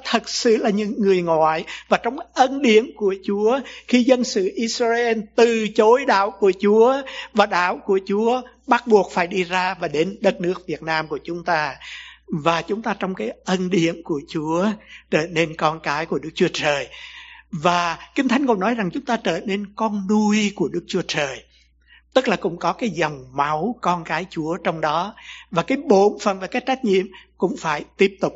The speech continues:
đi ra. Và chúng ta, nếu mà chúng ta coi trên bản đồ thì thấy rằng cái châu Á hay là Bethany là cái khu vực có cái nhu cầu rất là lớn. Đó.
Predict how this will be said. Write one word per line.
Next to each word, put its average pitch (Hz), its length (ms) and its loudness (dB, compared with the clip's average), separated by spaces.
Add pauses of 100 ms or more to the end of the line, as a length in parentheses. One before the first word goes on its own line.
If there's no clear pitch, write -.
(120)
đi 151 200 -6
ra. 143 400 -2 (640)
Và 175 140 2
chúng 254 220 -4
ta, 247 160 2
nếu 233 240 2
mà 339 160 -2
chúng 269 120 -4
ta 254 120 0
coi 226 260 2
trên 233 260 -2
bản 185 240 0
đồ 185 280 4
thì 185 80 -2
thấy 190 260 -2
rằng 202 260 -2
cái 254 180 -4
châu 254 220 2
Á 220 500 -2
hay 247 140 -8
là 202 100 -2
Bethany 233 640 -4 (320)
là 185 120 4
cái - 200 -4
khu 285 180 4
vực 185 220 2 (160)
có 190 300 2
cái 285 100 -2
nhu 220 140 2
cầu 180 360 0 (260)
rất 294 240 2
là 233 120 4
lớn. 233 400 2 (1040)
Đó. 220 340 -2